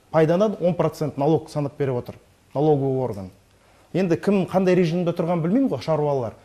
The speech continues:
Нөл пять процентпен бар, үш процентпен бар доходтан, сонымен бүкіліне, бүкіліне налогтар келіп жатыр. Жиырма үшінші жылдан бастап келіп жатыр.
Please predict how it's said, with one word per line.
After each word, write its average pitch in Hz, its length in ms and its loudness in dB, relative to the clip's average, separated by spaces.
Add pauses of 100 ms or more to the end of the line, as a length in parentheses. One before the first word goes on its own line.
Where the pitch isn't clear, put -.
(180)
Нөл 175 160 2
пять 185 200 0
процентпен 160 580 -2
бар, 143 240 -2
үш - 140 -8
процентпен 165 720 -4
бар 135 240 -4
доходтан, 151 540 -4 (340)
сонымен 156 320 0
бүкіліне, 160 380 -2
бүкіліне 147 320 -4
налогтар 135 420 -4
келіп 127 300 -4
жатыр. 98 180 -14
Жиырма 143 300 0
үшінші - 260 -4
жылдан 156 360 0
бастап 123 280 -8
келіп 104 240 -10
жатыр. - 140 -16